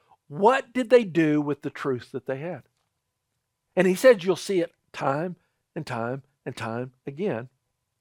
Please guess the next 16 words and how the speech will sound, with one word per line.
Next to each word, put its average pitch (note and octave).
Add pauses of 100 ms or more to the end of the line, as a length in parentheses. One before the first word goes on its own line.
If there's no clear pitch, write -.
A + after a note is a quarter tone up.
(560)
Instead G#3
of F3
acknowledging D3
that A#2+
truth, D3+
you D#3+
look F#3
at G3+
the D#3
second F#3
part F3
of C#3+
the C3
cycle, G#3 (540)
they F#3+
suppress F3